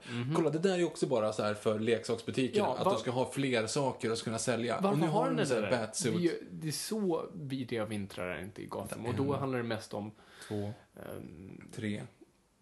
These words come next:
Speaker 2: fyra, fem, sex, sju,
Speaker 1: Vad gör du?
Speaker 2: åtta, vänta,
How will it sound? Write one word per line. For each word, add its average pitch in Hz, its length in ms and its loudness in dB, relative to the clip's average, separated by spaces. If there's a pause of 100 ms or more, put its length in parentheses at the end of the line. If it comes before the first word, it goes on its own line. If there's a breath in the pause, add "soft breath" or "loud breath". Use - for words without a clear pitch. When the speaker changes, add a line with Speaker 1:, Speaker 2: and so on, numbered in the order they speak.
(340)
Speaker 2:
fyra, 101 400 0 (840)
fem, 101 320 -2 (800)
sex, - 500 -6 (720)
sju, - 280 -4
Speaker 1:
Vad 117 120 -8
gör 117 200 -6
du? 113 200 -12 (200)
Speaker 2:
åtta, 107 380 -6 (200)
vänta, 110 220 -2